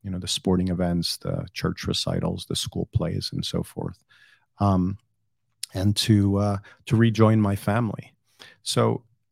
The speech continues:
I don't think it was an easy transition because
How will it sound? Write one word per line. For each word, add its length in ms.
I 80
don't 240
think 220
it 100
was 440
an 100
easy 300
transition 720
because 600